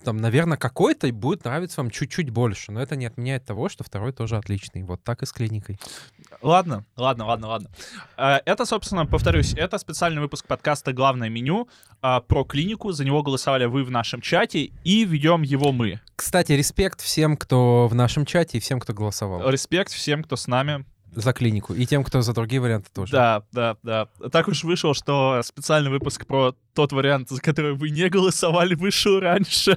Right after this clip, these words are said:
Speaker 2: <laughs>
Speaker 1: Ну, это потому что мы, наверное, готовились меньше. Его проще было сделать.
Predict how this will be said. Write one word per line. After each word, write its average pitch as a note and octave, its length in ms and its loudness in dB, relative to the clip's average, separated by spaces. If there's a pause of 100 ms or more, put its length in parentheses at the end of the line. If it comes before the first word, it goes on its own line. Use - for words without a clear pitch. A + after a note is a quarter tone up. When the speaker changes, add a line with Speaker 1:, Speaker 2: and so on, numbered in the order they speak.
(120)
Speaker 2:
<laughs> F3 640 -2 (440)
Speaker 1:
Ну, C3+ 180 6
это D3 120 4
потому E3 240 4
что E3 200 -4
мы, C3 260 -6
наверное, C#3 320 -2
готовились A#2+ 480 -2
меньше. G2+ 300 -6
Его G2 320 -2 (260)
проще A2 320 2
было G2 180 -2
сделать. F2+ 460 -6